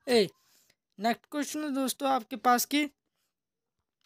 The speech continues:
नेक्स्ट क्या कहता है कि हिमालय हिल राज्य क्षेत्रीय परिषद उदयपुर उन्नीस सौ छियालीस में गठित,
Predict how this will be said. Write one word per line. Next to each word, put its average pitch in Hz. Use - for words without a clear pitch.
नेक्स्ट 226
क्या 311
कहता 262
है 285
कि 294
हिमालय 247
हिल 262
राज्य 208
क्षेत्रीय 240
परिषद 226
उदयपुर 269
उन्नीस 226
सौ 262
छियालीस 226
में 226
गठित, 226